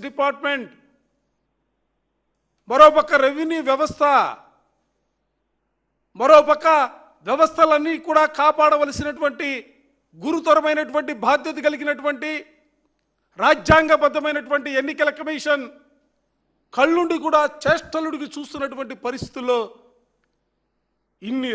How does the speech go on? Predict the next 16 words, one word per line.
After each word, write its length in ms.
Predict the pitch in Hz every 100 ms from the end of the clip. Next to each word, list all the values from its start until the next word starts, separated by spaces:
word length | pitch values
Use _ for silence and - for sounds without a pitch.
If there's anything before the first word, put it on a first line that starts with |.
| 208
రకాలుగా 460 | 220 285 285 269 254
దౌర్జన్యాలు 640 | 190 233 214 285 269 233 208
చేసి, 260 | 214 254 277 277 _ _ _ _ _ _ _ _ _ _ _ _ _ _
ఇన్ని 260 | 233 311 285 240
రకాలుగా 460 | 254 302 302 294 277 226 - _ _ _ _ _ _ _ 175
వైఎస్ఆర్ 500 | 254 302 302 285 285
కాంగ్రెస్ 340 | 277 285 285 -
పార్టీ 220 | 277 269 254 240
కార్యకర్తల్ని, 640 | 277 302 254 - 254 254
నాయకుల 440 | 220 220 277 311 277
మీద 220 | 254 240 247 208 - _ _ _ _ _ _
అక్రమ 360 | 196 - 294 294
కేసులు 320 | 247 262 254 185
బనాయించి, 540 | 233 269 269 220 262 294 - _ _ _ _ _ _ _ 165
బైండ్ 260 | 269 302
ఓవర్ 160 | 294